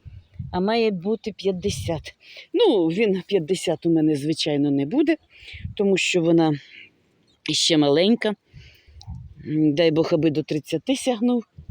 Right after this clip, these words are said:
Ну, я її взяла заради листя оцього великого. Так, клени все-таки у мене однакові сорти. Ось той і той.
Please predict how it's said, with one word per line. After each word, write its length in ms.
Ну, 140
я 180
її 140
взяла 520
заради 680
листя 480
оцього 520
великого. 420
Так, 140
клени 340
все-таки 540
у 40
мене 280
однакові 640
сорти. 520
Ось 240
той 260
і 180
той. 400